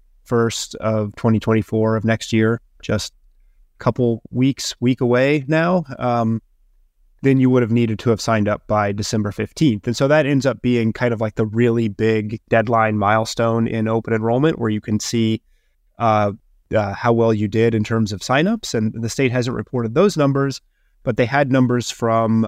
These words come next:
uh, just about a week earlier through the first five weeks of open enrollment, which opened on, uh,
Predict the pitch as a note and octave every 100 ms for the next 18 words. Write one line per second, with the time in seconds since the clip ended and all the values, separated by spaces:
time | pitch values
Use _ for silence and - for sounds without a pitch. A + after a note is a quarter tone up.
0 | - - G#2+ G#2+ G#2+ G#2+ - A2 G2+ G2+
1 | A#2+ A2 - A#2 A2+ G#2+ G2+ G#2 - A2+
2 | G#2 A#2 A2 - - G#2+ G#2+ F#2+ G#2+ G#2
3 | - - - G2+ G#2 G#2 G#2+ G2+ G#2+ G#2+
4 | G#2+ - G2+ - - _ _ F#2+ G2 G2+
5 | G2 G2 G2 G2 F#2+